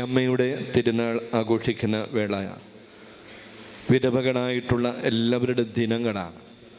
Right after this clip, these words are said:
ദിവസമാണ്. ആ സ്ത്രീയുടെ ജീവിതം എന്തുമാത്രം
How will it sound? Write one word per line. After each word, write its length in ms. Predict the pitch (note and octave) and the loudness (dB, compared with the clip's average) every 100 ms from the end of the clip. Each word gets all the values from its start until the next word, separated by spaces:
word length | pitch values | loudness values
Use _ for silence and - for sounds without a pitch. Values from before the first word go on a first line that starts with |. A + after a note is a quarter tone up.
| - - - - B2+ | -20 -20 -20 -4 0
ദിവസമാണ്. 640 | A#2+ A#2 - A2+ F#2+ G2 - - - - - A#2+ A#2 - A#2+ A#2 B2 A2 A2+ - - - - - - - - | 0 0 0 -2 -2 -8 -14 -18 -20 -20 -20 -20 -18 -18 -16 -16 -16 -16 -16 -16 -16 -16 -16 -18 -18 -6 0
ആ 20 | B2+ A#2+ | 0 0
സ്ത്രീയുടെ 580 | - B2 F3+ A#2+ A2+ A#2+ B2 B2 A#2+ - A2 | 0 0 2 2 2 0 0 -6 -6 -4 0
ജീവിതം 360 | A2+ A2 A2+ A2+ | 2 2 2 2
എന്തുമാത്രം 760 | A2 A2+ A2+ A2+ A#2 - G#2+ | 2 2 2 -2 -4 -4 -4